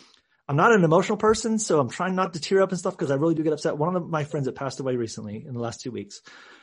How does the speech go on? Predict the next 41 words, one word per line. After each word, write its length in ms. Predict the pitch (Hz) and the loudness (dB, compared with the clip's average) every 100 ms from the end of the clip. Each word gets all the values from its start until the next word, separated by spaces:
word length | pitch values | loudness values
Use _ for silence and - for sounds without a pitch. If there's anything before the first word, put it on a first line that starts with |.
| _ | _
one 140 | 139 165 | 0 2
of 60 | |
the 60 | 151 | 4
last 240 | 156 180 | 4 2
things 200 | 202 185 | 0 -2
he 80 | 180 | -4
said 360 | - 196 202 185 | -4 -2 -2 -2
to 140 | - | -2
me, 420 | 147 123 117 123 _ _ _ _ _ _ _ _ _ _ _ _ _ _ | 0 0 -2 -6 _ _ _ _ _ _ _ _ _ _ _ _ _ _
and 100 | 131 | -4
I've 80 | 127 | 0
never 160 | 151 165 | 2 4
shared 180 | 175 | 2
the 40 | 147 | 0
story 180 | - 139 | 2 2
with 100 | 135 | 2
anybody, 400 | 131 110 104 104 | 0 -2 -4 -4
so 380 | - 110 107 123 | -4 -4 -4 -6
this 160 | 117 | -10
is 80 | 123 | -10
kinda 200 | - 117 | -8 -8
weird 200 | 110 113 | -6 -6
for 80 | 110 | -8
me, 120 | 104 | -10
but 260 | 104 107 - | -10 -14 -16
it's 140 | 131 117 | -14 -12
okay. 280 | 107 98 - - - - - | -12 -14 -16 -20 -20 -20 -6
Um, 480 | 156 139 123 104 - _ _ _ _ _ _ - | 0 0 0 -4 -12 _ _ _ _ _ _ -20
he 220 | - - 165 | -14 -6 -4
said, 400 | - 147 120 - | 0 0 -2 -4
"You're 220 | 127 131 | -4 -4
a 60 | 113 | -2
Barnabas. 720 | 113 117 101 90 - - - _ - | -4 -4 -8 -10 -12 -12 -16 _ -6
You're 120 | 131 | -4
my 160 | 123 110 | -2 -4
Barnabas." 680 | 113 107 85 - - - _ _ _ - _ - | -4 -6 -10 -14 -18 -20 _ _ _ -20 _ 0
Barnabas 420 | 151 180 180 175 | 2 4 4 2
is 120 | 131 | 0
a 60 | 127 | 0
biblical 440 | 104 151 170 175 | 2 0 0 -2
person, 540 | - 151 143 147 139 | 0 0 0 0 -4